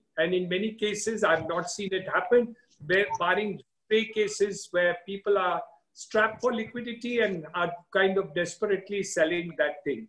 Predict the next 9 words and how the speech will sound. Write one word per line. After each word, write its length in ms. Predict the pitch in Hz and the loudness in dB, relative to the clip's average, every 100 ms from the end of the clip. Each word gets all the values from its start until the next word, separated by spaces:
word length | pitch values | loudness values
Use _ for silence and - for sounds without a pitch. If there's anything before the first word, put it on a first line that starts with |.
| - | -4
I 100 | 180 | 0
don't 320 | 196 220 220 | 2 2 0
think 160 | 214 214 | -2 -4
it's 180 | - - | -6 -6
happening 380 | 170 190 214 | -6 -4 -2
at 140 | 202 - | -2 -2
the 160 | 185 127 | -8 -6
macro 440 | 143 - - 190 151 | -6 -6 -2 0 0
level. 240 | 120 | -2